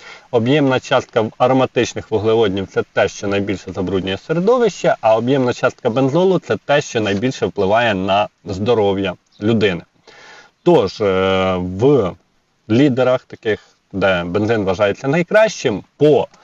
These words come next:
оцінкам Інституту споживчих експертиз за дві тисячі двадцять третій рік, а ви, будь ласка, в коментарях напишіть свої оцінки, тому що кожен, кожен власник авто, заправляючи свою автівку,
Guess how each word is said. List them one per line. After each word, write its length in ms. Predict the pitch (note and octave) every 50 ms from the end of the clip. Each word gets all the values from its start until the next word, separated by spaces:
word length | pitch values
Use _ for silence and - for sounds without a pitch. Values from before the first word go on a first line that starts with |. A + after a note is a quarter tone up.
| - - - _ _ _ _ _ _ _
оцінкам 760 | - A#2 A2 - - - C3 C3 A#2 G2+ - - F2 F2 F#2 _
Інституту 640 | - A#2 A2+ G2+ - - A#2 G2+ - A2+ - - F#2
споживчих 600 | - - G#2 F2+ G#2 A2+ G2 - - F#2 - - -
експертиз 880 | - B2 G#2+ - - - A2 G2 - _ - F#2+ F2+ F#2+ A2 - - - _ _ _ _ -
за 220 | F2 E2+ F2+ -
дві 160 | G2 F2+ G2+
тисячі 460 | F#2 - B2+ A2+ - - - - - F2
двадцять 460 | E2 F2 G#2 A#2+ A#2+ - - F#2+ -
третій 440 | - G2 G2 F#2+ - - F#2 F2+ F2
рік, 260 | F2+ F#2+ A2+ B2+ - - - F#2+ - -
а 180 | - G2+ G#2 G2+
ви, 220 | F#2+ G2+ A#2 A2+
будь 180 | G2 F#2+ F2 F#2+
ласка, 300 | G2+ G2+ G2+ - - F2+
в 40 |
коментарях 480 | - - G#2 G2+ G2 - - G#2+ A2 - -
напишіть 440 | G#2+ F#2+ - - F#2 - B2 G2+ -
свої 300 | - G#2+ G#2 G2+ F#2+ G2+
оцінки, 440 | G#2+ A#2 - - B2 A#2+ - - F#2+
тому 240 | - G2 G2+ G#2 G2
що 200 | - - G2+ - _ -
кожен, 360 | A2 G#2+ G2+ F2+ G2+ G2+ G2 - - _ _ _ _ -
кожен 340 | - C3+ A2+ F#2 G2 F#2+
власник 420 | F#2 G#2 G#2+ G2+ F#2 G2+ F#2+ - C#3+
авто, 340 | C#3 _ - A3+ A3 G3 - - - - - _ -
заправляючи 580 | - A2 - - A#2 B2 C3+ B2 G#2 - - G#2
свою 280 | - - - A2 A2+ B2
автівку, 580 | C3 - - - F#3+ F3+ - - D#3+ D3+ C3+